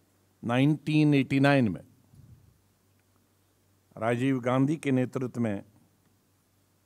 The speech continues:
फिर ये जो कानून बना, एससी एसटी Prevention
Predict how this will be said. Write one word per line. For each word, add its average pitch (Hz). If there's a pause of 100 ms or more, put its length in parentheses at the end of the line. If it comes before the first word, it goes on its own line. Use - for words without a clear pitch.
(960)
फिर 120
ये 123
जो 120
कानून 131
बना, 120 (120)
एससी 131
एसटी 127
Prevention 117